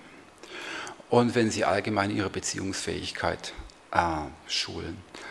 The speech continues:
Ich denke, ähm, hier wird's auch ein bisschen deutlicher, wie möchte ich mit jemandem dran arbeiten, dass er gewaltfrei wird, ist eher schwierig, aber ich kann relativ gut mit jemandem dran arbeiten, äh, mehr Selbstwahrnehmung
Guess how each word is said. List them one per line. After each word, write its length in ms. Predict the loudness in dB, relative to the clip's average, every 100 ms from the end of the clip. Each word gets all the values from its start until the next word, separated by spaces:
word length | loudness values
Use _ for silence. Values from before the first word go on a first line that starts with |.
| -12 -14 -16 -18 -20 -20
Ich 80 | -4
denke, 540 | 0 2 6 6 6 4
ähm, 380 | 6 10 10 10
hier 180 | 10 8
wird's 180 | 8
auch 120 | 8 8
ein 80 |
bisschen 260 | 6 4 6
deutlicher, 760 | 10 10 10 4 2 4 6 4
wie 160 | 0 0
möchte 280 | 0 0 -2
ich 100 | -6 -4
mit 160 | -2
jemandem 240 | 0 2 4
dran 120 | 6
arbeiten, 460 | 8 10 10 6 4
dass 160 | 2
er 60 | 2
gewaltfrei 580 | 6 6 6 6 4 6
wird, 220 | 2 0
ist 120 | -4
eher 200 | 0 4
schwierig, 640 | 4 2 -2 0 0 -2 -8 -10 -10 -6
aber 140 | -2
ich 80 | -2
kann 160 | 0 0
relativ 520 | 0 0 0 -4 -6
gut 340 | -2 -2 -2
mit 140 | -4 -2
jemandem 340 | -2 -2 -2
dran 160 | -2 0
arbeiten, 680 | 2 4 4 2 0 -4 -6 -8 -10 -10 -2
äh, 300 | 6 8 8
mehr 220 | 8 4 4
Selbstwahrnehmung 840 | 4 2 2 2 2 0 -4